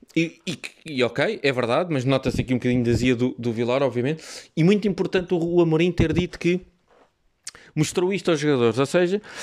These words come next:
eh, é contra isto que nós temos que lutar, é, é contra este tipo de comentadores, é, é contra o facto de, isto até é possível,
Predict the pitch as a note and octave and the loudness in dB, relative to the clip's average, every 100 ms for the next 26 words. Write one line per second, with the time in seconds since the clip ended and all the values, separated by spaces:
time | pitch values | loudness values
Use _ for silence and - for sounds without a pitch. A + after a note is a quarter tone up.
0 | - - - D#3 D3+ C#3 - E3 D#3+ F#3+ | -12 -12 -2 2 2 0 0 -2 4 4
1 | F#3+ F#3 G#3 - F3+ D#3+ - D3+ - C3+ | 6 4 2 0 0 0 0 -2 -2 -4
2 | A#2+ B2 E3 - - - - - C#3 A#2 | 0 0 0 -6 -16 -18 -16 -2 2 4
3 | C#3+ C#3 F3 E3+ E3+ E3 D3+ D3+ - F3 | 2 2 0 2 2 2 2 0 -2 -4
4 | - - D3+ D3 B2 B2+ - - - - | -2 0 2 4 4 4 0 -14 -20 -20
5 | _ - E3 E3+ E3 - F#3+ F#3 F3+ F3+ | _ -4 0 0 0 0 0 2 4 4
6 | F3 E3 E3+ G3 F3+ - D#3 E3 F3 F3 | 4 2 0 -2 -6 -8 -4 2 4 4
7 | F#3 C4+ B3+ A#3+ A#3 - A#3 C4 | 0 0 4 4 2 -2 0 0